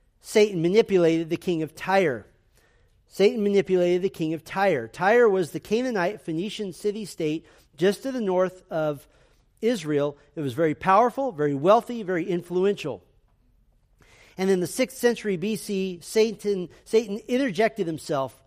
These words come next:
into this city. And similar to the Isaiah fourteen text, Ezekiel twenty-eight layers both Satan and the king of Tyre together. And Ezekiel twenty-eight, verses twelve through nineteen, exposes the king of Tyre as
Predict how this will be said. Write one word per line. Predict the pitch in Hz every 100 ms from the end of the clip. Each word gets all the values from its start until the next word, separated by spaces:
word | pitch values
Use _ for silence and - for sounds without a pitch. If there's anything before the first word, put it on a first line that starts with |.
| _ _ _ -
into | 160 151
this | 160 175 - - -
city. | - 185 151 123
And | 127 117 _ _
similar | - 226 233 226
to | - 190
the | 175
Isaiah | 165 143 196 185
fourteen | - 185 185 - 220
text, | 180 170 160 -
Ezekiel | 170 135 233 - 208 180 180 -
twenty-eight | 202 202 170 202 262 147 165 - _ _
layers | 143 160 208 254 190 147 160 120
both | 160 170 160
Satan | - 233 277 - 180 180 - -
and | 190 214 247
the |
king | - 220 214 202
of | -
Tyre | 202 233 196 170
together. | - 160 208 202 120 _ _ _ _ _ _ _ 160
And | 170
Ezekiel | 175 214 208
twenty-eight, | - 220 208 208 240 180
verses | 147 139 156
twelve | - 202 202
through | 175
nineteen, | 170 190 196 214 220
exposes | 180 - 208 240 196 180 151
the |
king | 160 214 196
of | 165
Tyre | 190 202 233 190
as | 143